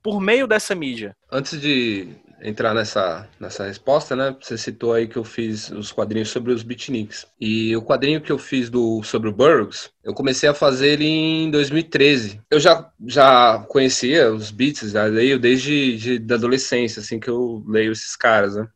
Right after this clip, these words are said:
Speaker 2: Mas aí, por acaso, né, em dois mil e treze me caiu na mão um livro que eu cons-, consegui no sebo, do Burroughs, que é a Revolução Eletrônica. É um texto que eu não conhecia, assim, eu conhecia os livros dele, né, mais,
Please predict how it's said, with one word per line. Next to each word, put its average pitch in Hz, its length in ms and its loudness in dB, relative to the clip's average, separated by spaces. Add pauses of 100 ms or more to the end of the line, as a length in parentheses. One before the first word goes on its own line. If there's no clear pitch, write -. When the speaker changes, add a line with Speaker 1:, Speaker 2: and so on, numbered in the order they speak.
(120)
Speaker 2:
Mas 151 220 4
aí, 190 680 4 (480)
por 214 160 8
acaso, 160 760 6 (160)
né, 123 280 0
em 135 40 0
dois 127 160 2
mil 151 140 0
e 151 40 -6
treze 156 360 4
me 156 100 -2
caiu 151 300 6
na 156 100 4
mão 147 220 4
um 151 480 0
livro 151 500 0 (480)
que - 60 -8
eu 110 60 -4
cons-, 117 260 -4
consegui 117 340 -6
no 123 120 -2
sebo, 143 500 -2 (100)
do 131 200 0
Burroughs, 143 500 6
que 143 200 0
é 135 180 8
a 135 80 8
Revolução 143 560 2
Eletrônica. 127 720 2 (200)
É - 60 -2
um 127 40 0
texto 151 240 -2
que - 60 0
eu 175 60 0
não 180 80 2
conhecia, 180 500 4
assim, 113 180 -4
eu 95 80 -10
conhecia 131 420 0
os 143 140 -2
livros 151 240 -4
dele, 143 800 2
né, 117 180 0
mais, 120 600 0